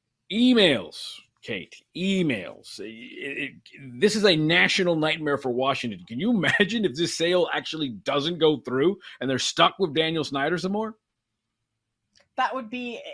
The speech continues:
Speaker 2: insane. I think Washington would just absolutely lose their mind. Not only the Commanders organization, their fan base, everything like that, but, like, the whole N F L. I, I imagine all the owners are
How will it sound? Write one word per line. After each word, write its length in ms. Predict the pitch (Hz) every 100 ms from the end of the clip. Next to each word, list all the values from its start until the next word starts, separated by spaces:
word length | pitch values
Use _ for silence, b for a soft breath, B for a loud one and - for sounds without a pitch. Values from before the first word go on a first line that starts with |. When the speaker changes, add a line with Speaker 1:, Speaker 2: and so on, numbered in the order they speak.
| -
Speaker 2:
insane. 840 | 240 254 214 - - - 220 190 175
I 140 | 208 214
think 260 | 233 240
Washington 760 | 214 214 226 226 226 220 226 214
would 340 | 214 214 185
just 340 | 196 214 - _ 175 190
absolutely 540 | 233 220 262 247 240
lose 240 | 247 247
their 160 | 214 226
mind. 300 | 208 208 -
Not 180 | 370 427 392
only 640 | 370 349 311 277 254 - b b b -
the 200 | 233 269
Commanders 560 | - 254 262 262 254 247
organization, 560 | 240 233 220 240 240
their 100 | 226
fan 240 | 220 233 233
base, 160 | 226
everything 320 | 226 220 220 226
like 160 | 214
that, 180 | 233 220
but, 140 | 240
like, 240 | 233 269 - b b 320
the 100 | 302
whole 240 | 381 339
N 100 | 294
F 100 | 285
L. 320 | 262 202 190 190 -
I, 160 | 247 277 302
I 60 |
imagine 480 | 339 311 339 330 339 -
all 160 | 302 320
the 140 | 302
owners 360 | 269 277 254 254
are 380 | 240 247 247 240